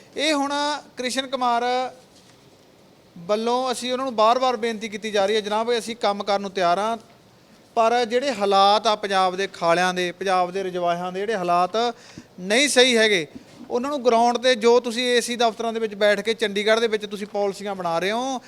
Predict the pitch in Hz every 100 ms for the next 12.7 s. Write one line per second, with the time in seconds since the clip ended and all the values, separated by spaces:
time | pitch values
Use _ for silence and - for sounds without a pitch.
0 | - - - 262 269 233 240 220 247 247
1 | 247 247 220 220 254 247 233 226 220 226
2 | 214 214 262 254 247 226 220 240 247 233
3 | 254 214 247 226 220 226 226 226 214 226
4 | 214 196 196 185 170 - - - - 254
5 | 254 269 262 285 277 262 262 247 262 269
6 | 269 240 - - - 254 262 254 262 285
7 | - 240 262 269 269 262 269 285 277 269
8 | 262 240 254 247 247 247 233 - - -
9 | - 262 269 277 294 247 262 226 247 247
10 | 262 269 269 294 269 277 285 285 269 277
11 | 254 269 269 285 277 269 233 233 214 220
12 | 226 214 190 180 175 175